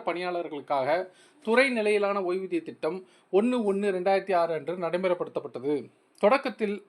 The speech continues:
மாத ஓய்வூதியமாக வெறும் ரூபாய் எழுநூத்தம்பது மட்டுமே வழங்கப்பட்டு வந்தது. இந்த திட்டத்தை செயல்படுத்துவதற்காக நிதி வசதி உள்ள திருக்கோயில்களின்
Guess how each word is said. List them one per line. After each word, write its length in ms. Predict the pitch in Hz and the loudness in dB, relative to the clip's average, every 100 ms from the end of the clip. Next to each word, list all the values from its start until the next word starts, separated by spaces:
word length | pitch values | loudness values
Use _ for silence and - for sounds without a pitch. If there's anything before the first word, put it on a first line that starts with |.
| 170 | 2
மாத 240 | 202 247 226 | 4 4 2
ஓய்வூதியமாக 600 | 208 202 190 170 160 180 165 | 2 0 -2 -2 -2 -2 -2
வெறும் 200 | 170 190 | -4 -4
ரூபாய் 260 | 170 165 160 156 | 0 0 0 0
எழுநூத்தம்பது 520 | 185 220 226 196 180 156 | -2 -2 -6 -4 -4 -4
மட்டுமே 280 | 147 185 170 | -8 -6 -4
வழங்கப்பட்டு 420 | 143 160 160 151 139 | -4 -4 -6 -6 -6
வந்தது. 280 | 131 139 220 254 - - - | -4 -2 -2 -4 -20 -10 -6
இந்த 140 | 202 190 | -4 -4
திட்டத்தை 280 | 226 285 254 - | -6 -6 -8 0
செயல்படுத்துவதற்காக 880 | 208 214 208 202 175 165 156 151 175 185 160 | -2 0 -6 -4 -4 -4 -2 -2 0 -2 -2
நிதி 200 | 190 240 | -6 -2
வசதி 300 | 214 208 185 175 | -4 -4 -6 -6
உள்ள 180 | 170 180 190 - | -2 0 0 -2
திருக்கோயில்களின் 680 | 208 214 202 180 170 165 | -8 -4 -4 -4 -4 -10